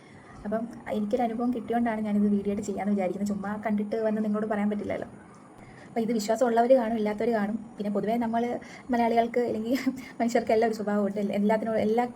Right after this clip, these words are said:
ഏത് കാര്യത്തിനോടായാലും ഒരു എന്താ സംശയമായിട്ടാണ് നമ്മൾ അതിനെ കാണുന്നത്, അല്ലേ? ആ, ശരിയാണോ അല്ലെങ്കിൽ നടക്കുമോ, അങ്ങനെ പല സംശയങ്ങളും നമ്മുടെ, എൻ്റെയും മനസ്സിൽ ആദ്യം ഇത് കണ്ടപ്പോൾ തോന്നി.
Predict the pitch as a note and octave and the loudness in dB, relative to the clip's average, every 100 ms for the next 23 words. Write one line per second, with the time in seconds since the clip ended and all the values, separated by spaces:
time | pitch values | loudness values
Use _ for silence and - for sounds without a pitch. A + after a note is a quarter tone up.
0 | - A3+ C#4 A#3 G#3+ A3 G#3+ G#3 G#3 G#3 | -2 2 4 4 2 0 2 2 2 0
1 | G3 G3 G#3 G3+ A3 A3+ A3 G3+ G3+ G3 | -2 -2 0 0 0 -2 -2 -4 -2 -2
2 | G3+ - - - - G#3 G#3 G#3 G#3+ F#3+ | -4 -6 -18 -16 -2 2 2 2 0 -2
3 | G3 F#3 G#3 G#3 G3 F#3+ - - F#3+ F#3+ | 0 -2 -2 0 -2 -4 -10 -8 -4 -2
4 | F#3+ F#3+ - - G#3 G#3 F#3+ G3 F3+ - | -2 -4 -6 -6 0 2 2 0 -4 -12
5 | - - G3+ G3+ G3+ G3 G3+ F#3 G3+ G#3+ | -18 -10 -2 0 2 0 0 -2 0 0
6 | G#3+ G#3 G3+ G#3 G3+ G3+ - G#3+ A3 A#3 | 0 0 0 0 0 0 0 0 0 0
7 | A3+ G#3 G#3 G#3 G#3 G#3 G#3 F3+ G3+ | 2 2 4 2 0 -2 -2 -2 -2